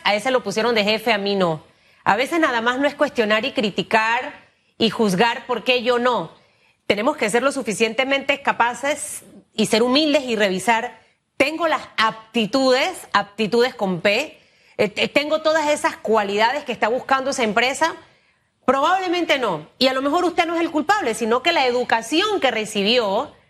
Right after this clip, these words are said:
nunca, eh, fortaleció esas áreas. Pues si eso ocurría antes, esto puede cada día ponerse más complicado para los panameños, porque fuimos los que menos horas hemos dado de clases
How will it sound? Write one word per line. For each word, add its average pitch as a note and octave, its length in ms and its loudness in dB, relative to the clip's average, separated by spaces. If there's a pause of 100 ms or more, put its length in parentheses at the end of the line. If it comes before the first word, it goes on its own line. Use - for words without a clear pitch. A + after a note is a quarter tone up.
(280)
nunca, B3+ 960 0
eh, A3 400 0
fortaleció B3 680 0
esas A#3 240 -2
áreas. D#3+ 340 -2 (360)
Pues B3+ 400 0
si B3 400 -4
eso E4+ 240 2
ocurría C4+ 460 2
antes, F3+ 520 -2 (340)
esto B3+ 240 0
puede B3+ 580 2 (300)
cada D4 300 4
día A3+ 240 0
ponerse G3+ 420 0
más A3 220 2
complicado G3 600 0
para F3 180 0
los E3 120 -4
panameños, D#3+ 640 0
porque F#3 440 0 (240)
fuimos D#4+ 300 2
los C4 140 0
que A3+ 140 -2
menos C4+ 340 2
horas C4+ 300 0
hemos A3 260 -4
dado G#3 240 2
de G3+ 100 0
clases - 560 -4